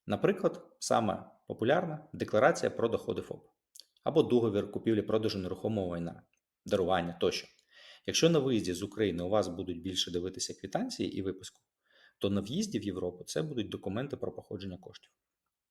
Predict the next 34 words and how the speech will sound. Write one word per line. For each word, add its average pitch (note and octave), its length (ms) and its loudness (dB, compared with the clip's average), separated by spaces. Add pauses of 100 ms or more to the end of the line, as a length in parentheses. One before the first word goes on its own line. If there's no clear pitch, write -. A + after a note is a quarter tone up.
(520)
Давайте A#2+ 300 4
пару G#2+ 240 2
слов C#3+ 300 -2
про G2+ 120 -2
те, B2+ 260 0
чим G#2+ 240 -4
може G#2 240 0
обернутися G2+ 540 -4
незадекларована F#2 880 -4
готівка. - 460 -14 (760)
Якщо - 220 4
ви F#3 80 4
говорите C#3 380 2
на G#2+ 100 0
кордоні, A2+ 380 2
що - 160 -2
везете G2 340 0
готівку, G2+ 560 -4 (440)
але A2 200 4
у A#2+ 120 4
вас A#2+ 260 2
раптом G#2+ 380 2
не G#2+ 60 0
в G#2 100 -6
порядку F#2+ 360 2
документи, F2 500 -8 (560)
на A2 100 0
практиці - 460 -2
вам G#2+ 160 0
просто F#3 260 0
не C3 140 2
дозволять G2+ 460 2
її F2+ 120 -2
вивезти E2+ 420 -6